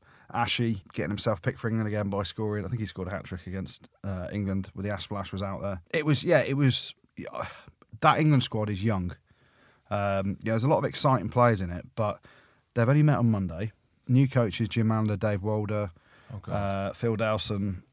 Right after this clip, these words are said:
Speaker 1: and they're playing against some of the most explosive players
Speaker 2: <laughs> Yeah.
Speaker 1: in the world. <laughs>
Speaker 2: Your man.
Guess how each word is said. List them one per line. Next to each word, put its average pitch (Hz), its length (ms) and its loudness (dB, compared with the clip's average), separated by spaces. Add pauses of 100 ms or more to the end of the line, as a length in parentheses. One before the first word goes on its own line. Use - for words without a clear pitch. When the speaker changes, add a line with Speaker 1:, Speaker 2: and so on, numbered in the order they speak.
Speaker 1:
and 113 140 2
they're 120 100 6
playing 135 300 4
against 110 540 -2
some 113 200 -4
of 101 60 -4
the 107 80 -4
most 104 240 -2
explosive 107 540 -4
players 92 560 -6
Speaker 2:
<laughs> - 40 -20 (320)
Yeah. 101 120 -4 (280)
Speaker 1:
in 135 120 6
the 127 80 8
world. 123 400 6 (120)
<laughs> - 120 -20
Speaker 2:
Your 110 240 4
man. 95 240 4